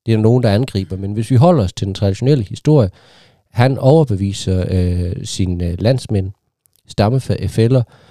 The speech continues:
om at, øh, Gud gennem ærkeenglen Gabriel taler til ham,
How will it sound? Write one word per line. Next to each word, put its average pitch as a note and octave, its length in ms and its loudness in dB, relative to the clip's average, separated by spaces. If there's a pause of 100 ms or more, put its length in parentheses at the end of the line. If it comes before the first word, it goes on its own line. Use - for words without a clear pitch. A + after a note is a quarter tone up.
(220)
om A#2 300 0
at, F2+ 320 -4
øh, F#2 540 -2
Gud C#3+ 300 4
gennem F2+ 300 -2
ærkeenglen G2 480 -2
Gabriel F2+ 540 -2 (100)
taler D3+ 280 0
til A#2+ 220 0
ham, A2 240 -2